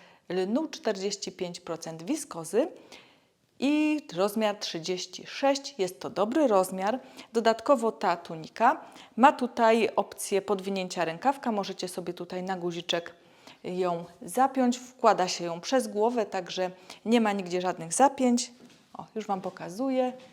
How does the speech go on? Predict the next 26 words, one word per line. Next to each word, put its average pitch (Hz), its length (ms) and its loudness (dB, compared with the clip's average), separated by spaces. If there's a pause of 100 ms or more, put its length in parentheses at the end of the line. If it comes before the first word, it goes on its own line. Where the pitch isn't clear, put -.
(2500)
Kolor 294 300 8
żółty, 196 380 0
taki 180 240 -10
ciemnożółty, 226 800 0
także 214 340 -2
to 233 140 -2
nie 214 160 0
jest 196 180 -2
kolor 180 260 -2
jaskrawy. 240 680 0 (840)
Len 247 460 6 (140)
i 220 100 -6
to 190 160 -8
po 175 120 -6
prostu 175 340 -8
widać, 220 360 2
i 196 60 -2
to 180 140 -8
po 180 120 -8
prostu 170 420 -12
czuć. 277 260 -2 (280)
Ona 240 180 6
jest 226 200 0
z - 40 -12
przodu 196 280 -2
ciuteczkę 190 600 -2